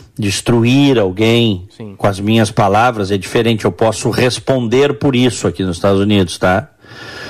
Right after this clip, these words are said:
Speaker 2: Uhum.
Speaker 1: Mas, é, é, esse tipo de manifestação aqui,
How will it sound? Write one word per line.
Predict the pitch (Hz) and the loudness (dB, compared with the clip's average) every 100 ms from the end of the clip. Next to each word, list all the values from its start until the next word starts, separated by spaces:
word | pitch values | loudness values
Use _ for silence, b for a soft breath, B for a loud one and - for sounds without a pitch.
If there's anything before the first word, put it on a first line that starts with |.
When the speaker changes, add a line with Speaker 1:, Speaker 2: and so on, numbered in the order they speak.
| 120 | -12
Speaker 2:
Uhum. | 117 107 104 113 | -10 -12 0 2
Speaker 1:
Mas, | 117 117 117 120 - - - - | 4 4 2 2 -2 -4 -4 -8
é, | - 117 113 113 113 110 110 104 104 98 98 - - - - - | -2 0 2 4 4 4 2 2 2 4 2 0 -8 -14 -12 -8
é, | - 254 294 | -8 -6 -4
esse | 117 117 - | 0 0 -2
tipo | - - 165 | -2 -2 0
de | 135 | 2
manifestação | 135 123 107 110 - 104 - 120 120 113 | 2 0 0 -2 0 -2 0 0 2 2
aqui, | 92 - 127 156 147 | 0 -2 2 4 2